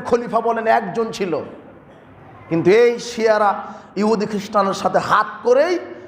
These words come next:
ওই উসমানীয় খেলাফা নষ্ট করেছে, আব্বাসীয় খেলাফা নষ্ট করেছে, আপনার ওই ফাতিমীয় খেলাফা নষ্ট করেছে। যুবক,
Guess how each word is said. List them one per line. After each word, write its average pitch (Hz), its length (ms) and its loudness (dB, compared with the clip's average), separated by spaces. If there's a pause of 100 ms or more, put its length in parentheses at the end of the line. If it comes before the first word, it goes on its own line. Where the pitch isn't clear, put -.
(100)
ওই 175 180 0
উসমানীয় 202 420 0
খেলাফা 190 380 0
নষ্ট 180 260 -4 (120)
করেছে, 180 300 2 (380)
আব্বাসীয় 180 500 0
খেলাফা 175 340 0
নষ্ট 180 240 -4 (120)
করেছে, 180 320 2 (440)
আপনার 180 320 2
ওই 180 120 2 (100)
ফাতিমীয় 190 480 0 (240)
খেলাফা 185 340 0
নষ্ট 185 280 -2
করেছে। 175 400 0 (600)
যুবক, 190 260 2